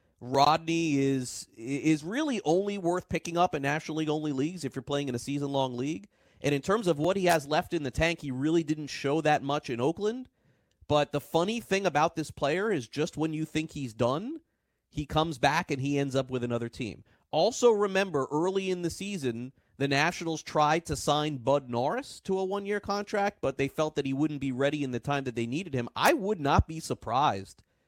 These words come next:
to see Rodney in the big leagues. And if Washington has any plan of competing, I don't know how they don't take a shot and maybe invest in a little bit of bullpen help. I don't know that Kimbrel is necessarily the answer,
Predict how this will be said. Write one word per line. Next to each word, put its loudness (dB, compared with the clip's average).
to -6
see -2
Rodney 0
in -4
the -6
big -4
leagues. -10
And 0
if 0
Washington 2
has 2
any 0
plan 0
of -4
competing, -4
I 4
don't 4
know 2
how 4
they 0
don't -2
take -2
a -4
shot 0
and -4
maybe 0
invest -2
in -2
a -2
little 0
bit 0
of -2
bullpen -2
help. 0
I 2
don't 0
know 2
that -2
Kimbrel 0
is -6
necessarily -2
the 0
answer, -6